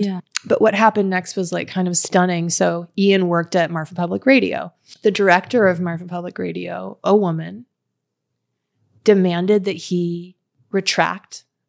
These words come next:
Speaker 2: the letter
Speaker 1: <sighs>
Speaker 2: because he was a journalist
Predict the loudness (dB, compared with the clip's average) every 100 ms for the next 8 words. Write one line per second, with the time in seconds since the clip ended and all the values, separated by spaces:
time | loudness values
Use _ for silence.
0 | _ _ _ -4 -4 -2 -6 -8 -10 _
1 | _ _ _ _ _ _ _ -2 -2 -4
2 | -10 -12 -4 2 2 2 -2 -2 -2 2
3 | 4 2 0 -4 -6 -4 -4 -2 -2 -2
4 | -4 -6 -8